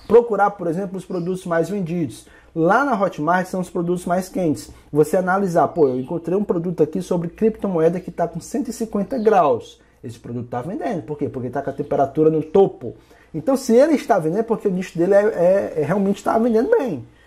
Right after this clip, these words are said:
né? É um nicho que tem, tem mercado, tem procura. Então, você já consegue visualizar de forma espiã, né? Você tá espionando ali os nichos de produtos que vendem mais,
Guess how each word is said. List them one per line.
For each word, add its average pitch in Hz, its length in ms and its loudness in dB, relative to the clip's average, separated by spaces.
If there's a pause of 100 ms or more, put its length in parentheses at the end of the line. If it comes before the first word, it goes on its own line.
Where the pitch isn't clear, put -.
(120)
né? 170 380 -4
É 143 80 -4
um 156 80 0
nicho 185 240 -2
que 226 180 -2
tem, 269 420 2
tem 240 200 -2
mercado, 269 600 0
tem 180 100 -6
procura. - 540 4 (320)
Então, 202 200 4
você 220 140 0
já 226 100 4
consegue 247 520 2
visualizar 185 1200 2
de 147 160 -10
forma 151 680 2
espiã, 180 760 2 (100)
né? - 100 -8
Você - 120 -14
tá 170 80 2
espionando 180 580 0
ali 151 200 2
os 151 160 -2
nichos 151 440 0
de 123 80 -6
produtos 135 380 0
que 139 80 -2
vendem 127 260 0
mais, 185 400 2